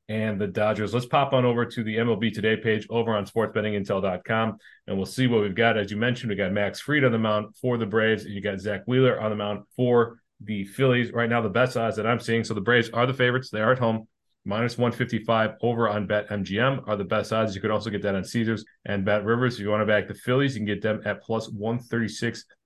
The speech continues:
on FanDuel and dr-, also on DraftKings. And I would say the Phillies are a bit of a surprise. I know they're a good team. I did not expect them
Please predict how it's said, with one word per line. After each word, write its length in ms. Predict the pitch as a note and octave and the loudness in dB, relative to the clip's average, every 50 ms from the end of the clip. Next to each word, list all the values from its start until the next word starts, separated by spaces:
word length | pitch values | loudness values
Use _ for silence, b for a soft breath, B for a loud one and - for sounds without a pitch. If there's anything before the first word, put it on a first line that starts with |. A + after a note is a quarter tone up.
| _ - | _ -2
on 200 | A2+ A#2 B2 B2+ | 0 2 2 0
FanDuel 680 | B2+ - B2 A#2+ A#2 G#2+ A2+ A#2 A#2 A2+ A2 A2 - - | 0 0 2 2 2 4 2 2 2 2 2 0 -4 -8
and 240 | G2+ G2+ G2 F#2+ F#2 | -8 -6 -6 -6 -8
dr-, 180 | - - A2+ - | -10 -12 -8 -4
also 260 | A2 A#2 A2+ - A#2 | -2 -2 0 0 0
on 80 | A2 G2 | 0 2
DraftKings. 480 | G2+ A2+ A2+ A2+ A2+ B2+ A#2+ A#2 - - | 4 4 2 2 2 2 0 0 0 0
And 80 | G#2 | 2
I 80 | B2 D3+ | 2 2
would 160 | D#3+ D3 - | 2 0 -2
say 260 | - D3+ D3 C#3+ C3+ C#3 B B B B | 0 2 2 2 2 -2 B B B B
the 80 | B2+ | -2
Phillies 320 | - G3 B3 C#4+ F#3+ B2 A#2+ | 2 4 4 4 4 4 4
are 80 | A2+ | 4
a 60 | G#2+ | 4
bit 140 | A2+ B2 A#2 | 4 2 2
of 100 | A2+ A2+ | 2 0
a 40 | G#2 | -2
surprise. 520 | - A2 - - A2+ A2 A2 A2 G#2+ F#2 | -6 -6 -6 -2 0 2 2 2 2 0
I 80 | - A#2 | -2 -4
know 100 | D3 F#3+ | -2 0
they're 140 | F#3+ G3+ D#3+ | 2 2 2
a 80 | A#2+ | 2
good 180 | A2 C3+ B2+ - | 2 0 0 0
team. 220 | - C3+ B2+ A2+ | 0 0 0 2
I 100 | A#2 A2 | 2 0
did 120 | B2+ D3 C#3 | 0 2 2
not 140 | C#3 C3 A#2 | 4 4 4
expect 360 | G#2 - - B2 A#2+ A#2+ - | 2 0 0 -2 -2 0 0
them 180 | A#2 A2+ A2 | 0 -2 -2